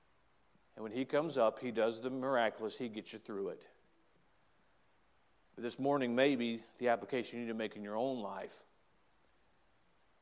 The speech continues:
is not sit around and wait for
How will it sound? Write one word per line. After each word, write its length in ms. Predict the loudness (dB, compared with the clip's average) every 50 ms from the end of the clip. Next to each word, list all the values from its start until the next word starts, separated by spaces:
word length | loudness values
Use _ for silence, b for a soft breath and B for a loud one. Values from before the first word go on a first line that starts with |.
| _ _ _ _ _ _ _ _ _ _ _ _ _ _ _ _ -14
is 80 | -6 -2
not 180 | -2 -2 -2
sit 240 | -4 -6 -6 -6 -4
around 280 | -2 0 0 2 2 0
and 80 | 2
wait 200 | 2 2 0 0
for 320 | 0 0 0 0 0 -2